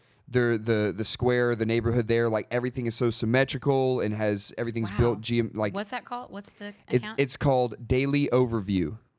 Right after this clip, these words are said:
Speaker 2: That's really cool.
Speaker 1: So it's, like, literally a daily overview.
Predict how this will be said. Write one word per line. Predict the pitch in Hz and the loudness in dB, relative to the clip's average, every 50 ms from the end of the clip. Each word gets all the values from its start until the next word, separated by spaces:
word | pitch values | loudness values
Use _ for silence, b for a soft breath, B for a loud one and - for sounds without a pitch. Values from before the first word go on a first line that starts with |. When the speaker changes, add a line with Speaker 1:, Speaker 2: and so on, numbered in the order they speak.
| _ _ _ | _ _ _
Speaker 2:
That's | 185 - - | -20 -20 -20
really | - 165 160 | -20 -20 -20
cool. | 156 _ 165 165 151 143 | -20 _ -20 -18 -16 -12
Speaker 1:
So | 139 - - 131 120 117 | -4 2 4 4 6 6
it's, | 117 110 - 123 | 4 2 2 2
like, | 120 113 110 107 - - - _ _ | 2 2 2 0 -2 -6 -12 _ _
literally | 127 135 135 131 117 110 104 95 | 0 0 2 2 0 0 -2 -4
a | - | -6
daily | 117 120 117 123 123 123 123 113 110 - - | -6 -4 -4 -2 -2 -4 -6 -8 -10 -12 -8
overview. | 117 120 120 110 113 117 113 113 120 117 120 160 196 165 107 | -6 -6 -6 -6 -6 -6 -6 -8 -8 -8 -8 -6 -6 -6 -6